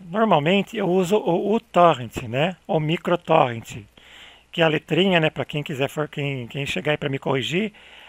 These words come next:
a letrinha aqui na frente aqui do torrent é um micro, né? É um caractere micro, então é microtorrent. Mas a gente pode falar o torrent ou o torrent, beleza? Então a gente pode usar ele pra gerar tráfego também. E como? A gente vai baixar a torrente, né?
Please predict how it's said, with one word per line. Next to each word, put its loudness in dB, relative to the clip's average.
a -8
letrinha -2
aqui -4
na 0
frente -2
aqui -6
do -4
torrent 2
é 0
um 2
micro, -2
né? 0
É -14
um -10
caractere 0
micro, -4
então -8
é -4
microtorrent. 0
Mas -2
a 2
gente 0
pode 2
falar 2
o -2
torrent -4
ou -2
o -6
torrent, -6
beleza? 2
Então 4
a 6
gente -4
pode 6
usar 4
ele 4
pra 2
gerar 4
tráfego 0
também. -2
E -2
como? 4
A -2
gente -10
vai -2
baixar -2
a -2
torrente, 0
né? 0